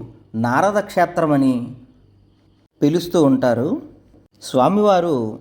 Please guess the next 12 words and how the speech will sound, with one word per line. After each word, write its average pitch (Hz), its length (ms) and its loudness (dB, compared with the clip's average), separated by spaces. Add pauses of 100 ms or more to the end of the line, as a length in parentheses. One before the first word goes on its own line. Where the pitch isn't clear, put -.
(260)
ఇక్కడ 160 180 -2 (360)
శ్రీ 147 160 0 (140)
రాజ్యలక్ష్మి 190 640 -4 (120)
సమేతంగా 156 560 2 (600)
కొలువుదీరి 160 500 0
ఉంటారు. 127 360 0 (840)
ఈ 147 120 2 (120)
ప్రదేశంలోనే 190 720 0 (600)
సర్పరాజు 196 600 2
అయినటువంటి 170 580 -4 (160)
అనంతుడు 175 500 -2 (540)
అనే 160 200 2